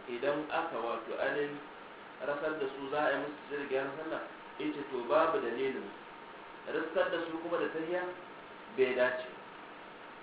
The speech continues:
Yace dai amrayni, saboda al'amara guda biyu. Al-awwalu,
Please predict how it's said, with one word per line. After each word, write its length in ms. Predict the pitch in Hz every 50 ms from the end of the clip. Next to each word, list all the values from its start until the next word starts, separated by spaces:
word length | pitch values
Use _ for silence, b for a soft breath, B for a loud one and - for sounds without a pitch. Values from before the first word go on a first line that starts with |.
| - - -
Yace 300 | - 151 160 - 147 135
dai 160 | 139 160 151
amrayni, 400 | 147 143 139 135 147 147 147 147
saboda 320 | 156 160 151 143 135 - -
al'amara 480 | - - - - 147 147 143 147 127
guda 240 | 110 - 107 110 113
biyu. 280 | 110 104 104 104 101 - - - - - - - - - - - - - - - - - - - - - - - -
Al-awwalu, 840 | - 135 135 135 131 135 147 143 147 170 175 170 170 165 165 165 165